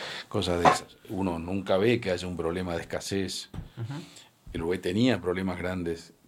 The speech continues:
Speaker 1: para tener un borne de teléfono en los ochenta, pero
Speaker 2: Sí,
Speaker 1: hoy no hay
Speaker 2: claramente.
Speaker 1: ningún problema
Speaker 2: Yo cuando
Speaker 1: para
Speaker 2: me casé en el
Speaker 1: conseguir.
Speaker 2: ochenta y seis tenía que ir a abrir un monedero de Antel en Punta Carretas, en casa, por muchos años <laughs> no tuve teléfono.
Speaker 1: Entonces, en,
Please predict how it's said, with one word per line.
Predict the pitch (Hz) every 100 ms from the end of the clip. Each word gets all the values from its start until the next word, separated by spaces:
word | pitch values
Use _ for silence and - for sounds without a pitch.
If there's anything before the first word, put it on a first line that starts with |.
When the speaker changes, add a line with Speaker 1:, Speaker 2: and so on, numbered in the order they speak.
| -
Speaker 1:
para | 76 80
tener | 85 92
un | 90 85
borne | 87 85 82
de |
teléfono | 76 82 85 82 82
en | 80
los | 78 -
ochenta, | 73 98 98 85 69
pero | 71
Speaker 2:
Sí, | 67
Speaker 1:
hoy |
no | 80
hay | 92
Speaker 2:
claramente. | 98 - 82
Speaker 1:
ningún | 82 85
problema | 82 82 92 95
Speaker 2:
Yo | 120
cuando | 123 117
Speaker 1:
para | 117
Speaker 2:
me |
casé | 110 127
en | 123
el |
Speaker 1:
conseguir. | 113 120
Speaker 2:
ochenta | 110
y | 113 160 170
seis | -
tenía | - 104 113
que | 110
ir | 113
a |
abrir | 110 120
un | 113
monedero | 107 107 113 113
de | 110
Antel | 98 120 123 117 117 - - -
en | 98 95
Punta | 104 104
Carretas, | 107 131 147 107 98
en |
casa, | 98 117 110 101
por | 110
muchos | 135 123 151
años | 135 135
<laughs> |
no | 117
tuve | - 104
teléfono. | - - - -
Speaker 1:
Entonces, | - 104 98 -
en, | 85